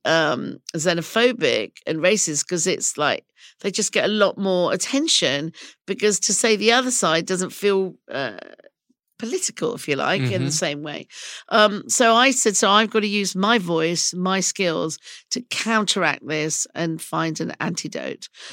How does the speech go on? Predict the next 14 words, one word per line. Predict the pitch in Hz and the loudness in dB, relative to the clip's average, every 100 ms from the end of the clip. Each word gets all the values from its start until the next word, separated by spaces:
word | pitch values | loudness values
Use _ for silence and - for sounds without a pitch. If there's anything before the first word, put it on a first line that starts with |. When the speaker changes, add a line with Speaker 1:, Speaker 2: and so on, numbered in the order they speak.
| - | -14
Speaker 1:
And | - 208 196 | -6 0 2
that's | 185 - - | 2 2 -2
when | 185 170 160 | 0 -2 -4
I | - 165 | -4 -6
picked | 170 214 - 202 | -4 -6 -4 -8
up | 147 | -2
the | |
script | 180 - 165 - 180 | -4 -2 -6 -6 -6
of, | 170 165 160 | -6 -6 -8
uh, | 170 | -6
Blinded | 180 175 170 170 | -4 -4 -4 -4
by | 165 160 | -4 -4
the | 160 | -2
Light | 165 156 196 - - | 0 0 -2 -6 -12